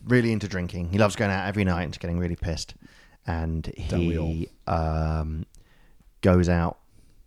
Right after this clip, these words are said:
Speaker 1: so much that his wife says to him, "I'm giving you an ultimatum. If you drink again, I'm leaving you." And now this man loves his wife, so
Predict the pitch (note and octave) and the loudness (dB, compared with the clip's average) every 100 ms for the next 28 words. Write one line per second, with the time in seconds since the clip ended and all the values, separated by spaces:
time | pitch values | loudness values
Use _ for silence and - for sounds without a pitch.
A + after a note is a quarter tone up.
0 | _ _ - - B2+ A2+ F#2+ - - - | _ _ -8 4 6 6 4 0 -6 -4
1 | F#2 F#2 F#2+ F#2 - F2+ - F#2 E2+ E2+ | -2 0 0 0 -4 -8 -8 -8 -6 -8
2 | F2+ - F2+ F#2 F2 E2 E2 D#2+ E2 D#2+ | -10 -8 -6 -4 -2 0 -2 -4 -8 -12
3 | - - - _ _ _ _ _ _ _ | -12 -12 -14 _ _ _ _ _ _ _
4 | _ _ _ - - C#3 - G#2+ G2 F2 | _ _ _ -10 0 2 2 0 -2 -4
5 | E2 D#2+ D2 _ _ _ _ - F#2+ E2 | -6 -6 -10 _ _ _ _ -8 -4 -4
6 | D#2+ - - - - - _ _ _ - | -6 -10 -14 -20 -20 -20 _ _ _ -20
7 | _ _ _ _ _ _ - G#2+ B2+ C3 | _ _ _ _ _ _ -6 0 4 4
8 | - D#3 C#3+ C3 F2 F2+ E2 E2 F2 - | 4 4 6 6 4 0 -2 -4 -6 -6
9 | - E2+ F2 | -2 0 -2